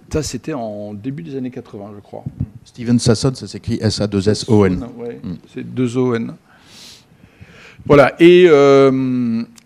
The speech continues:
Speaker 1: et donc, euh, donc il s'est pris, euh, un râteau, comme on dit. Et, euh, et de ce fait, il a même été muté. On l'a mis, euh, dans une direction des idées nouvelles, euh, qui était au fin fond de, de, de l'organigramme. Et, euh, au bout de trois ans, il est parti.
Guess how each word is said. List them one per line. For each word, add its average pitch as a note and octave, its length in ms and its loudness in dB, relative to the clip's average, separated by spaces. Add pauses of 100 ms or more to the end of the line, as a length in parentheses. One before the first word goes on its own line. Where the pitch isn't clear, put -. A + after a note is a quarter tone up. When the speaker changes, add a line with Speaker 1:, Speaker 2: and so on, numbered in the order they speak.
Speaker 1:
et C#3+ 380 2
donc, E3+ 380 -2
euh, C3 460 8
donc D#3 260 -6
il D3 60 -8
s'est C#3 140 -4
pris, F#3 380 -2
euh, B2 260 2
un B2 60 0
râteau, A#2 340 -4
comme A#2+ 180 -8
on G#2+ 60 -6
dit. A#2+ 280 -10 (120)
Et, C3 280 2
euh, A2+ 760 2 (140)
et A#2+ 220 0
de C3 120 0
ce C3 160 -2
fait, F#3+ 300 2
il C3+ 100 2
a B2+ 60 4
même D3 200 2
été C3+ 220 2
muté. B2 420 2
On G3+ 80 0
l'a C#3+ 140 2
mis, D#3+ 260 0
euh, C#3+ 120 2
dans B2+ 140 -2
une B2+ 180 -4
direction B2+ 480 -2
des A#2+ 200 -2
idées A2+ 160 -2
nouvelles, A#2 400 0
euh, G#2 220 -2
qui - 120 -10
était - 120 -6
au A2+ 100 -6
fin A#2 180 -10
fond B2+ 220 -8
de, G2 600 -6 (100)
de, G#2 180 -16
de G#2 160 -8
l'organigramme. A2+ 800 0
Et, D3 220 4
euh, C#3 60 6
au A2 60 2
bout A2 120 -6
de - 40 -14
trois G#2 220 -10
ans, C3+ 60 -2
il C3 60 -2
est - 20 -12
parti. - 320 -14